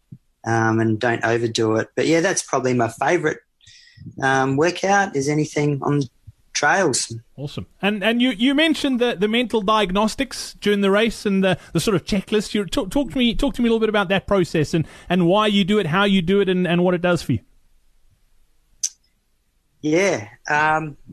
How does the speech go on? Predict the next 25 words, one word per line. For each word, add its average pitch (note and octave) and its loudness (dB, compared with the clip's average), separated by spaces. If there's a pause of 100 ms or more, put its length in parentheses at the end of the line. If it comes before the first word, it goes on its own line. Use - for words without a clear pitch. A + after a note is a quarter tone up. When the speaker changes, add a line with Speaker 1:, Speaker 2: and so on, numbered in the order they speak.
(1040)
Speaker 1:
I E3+ -2
think, A#3 -8
uh, F3 -2
it, E3 -2
it D3+ -8
does D#3 -2
a C#3+ 0
lot. D#3 -2
Um, C3 -2 (120)
it, C3 -4
it, C3 -10 (200)
first E3+ -2
of D3+ -2
all, D3+ 0
mechanically, C3+ -2
it - -6
keeps C#3+ -4
you C3 -2
in A#2+ -2
check - -4
for C3+ -8
an B2 -6
efficient B2 -6 (560)
running C#3 -4
style. C3+ -2